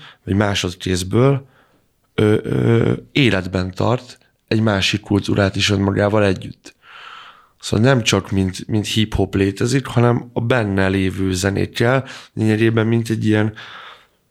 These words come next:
mint egy, mint egy bányászat, az ember rá tud bukkanni meg annyi műfajra és meg annyi más dologra, amiből ezek a dolgok állnak. És, és tényleg úgymond lélegeztetőgépen tart egy, egy, egy, egy olyan, egy olyan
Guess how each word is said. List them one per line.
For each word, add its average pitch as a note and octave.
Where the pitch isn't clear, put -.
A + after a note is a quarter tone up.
mint A2+
egy, A2+
mint A#2
egy A2
bányászat, F#2+
az G#2+
ember A2+
rá A#2
tud G#2+
bukkanni G#2+
meg A2
annyi F#2+
műfajra G2
és A2+
meg A2
annyi A#2
más A#2
dologra, G2
amiből G#2+
ezek G#2+
a A2+
dolgok A#2
állnak. G2
És, -
és -
tényleg A#2+
úgymond A#2+
lélegeztetőgépen G2+
tart A2+
egy, A2
egy, -
egy, G#2+
egy A2+
olyan, F#2+
egy G#2
olyan F#2+